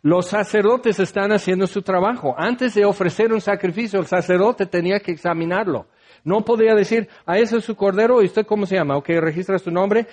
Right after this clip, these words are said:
prum, pf, ya", y le dan al, al pobre animal y ya lo sacrificaron. No, tenía, el sacerdote, antes de degollarlo, tenía que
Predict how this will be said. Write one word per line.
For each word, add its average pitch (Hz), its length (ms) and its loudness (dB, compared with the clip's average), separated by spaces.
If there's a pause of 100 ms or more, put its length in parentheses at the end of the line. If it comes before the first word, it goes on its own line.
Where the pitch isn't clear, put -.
(120)
prum, 254 220 0
pf, 190 320 -6
ya", 208 340 0
y 165 100 2
le 165 140 4
dan 190 260 0
al, 170 220 2
al 160 240 0
pobre 202 320 2
animal 190 440 0
y 175 100 4
ya 185 140 2
lo 190 100 0
sacrificaron. 175 720 -2
No, 180 180 0 (240)
tenía, 185 320 0
el 170 180 0
sacerdote, 196 760 0
antes 202 340 -2
de 185 100 0
degollarlo, 175 600 2
tenía 165 380 0
que 160 280 -2